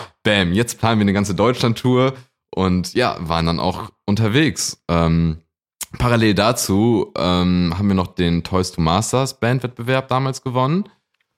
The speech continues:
Und, ähm, dann wurde das für uns das Ganze natürlich auch irgendwie ein bisschen, ich sag mal, professioneller. Dann, ähm, haben wir auch unsere erste Single damals an den Start gekriegt und,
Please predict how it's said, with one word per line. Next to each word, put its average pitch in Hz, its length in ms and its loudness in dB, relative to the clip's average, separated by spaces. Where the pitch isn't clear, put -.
Und, 101 760 2
ähm, 95 480 0
dann 98 240 2
wurde 101 120 0
das 98 100 0
für 104 100 -2
uns 101 200 0
das 90 140 -4
Ganze 95 240 -2
natürlich 87 280 -4
auch 90 100 -4
irgendwie 90 220 0
ein 87 100 2
bisschen, 85 800 0
ich - 80 -12
sag 85 180 -2
mal, 78 200 0
professioneller. 90 1040 0
Dann, 78 420 -2
ähm, 78 360 -4
haben 82 120 -4
wir 78 80 -4
auch - 60 -8
unsere 80 240 -4
erste - 300 -8
Single 120 400 2
damals 92 420 2
an 78 60 -6
den 90 40 -6
Start 87 360 -2
gekriegt - 400 -8
und, 85 360 -4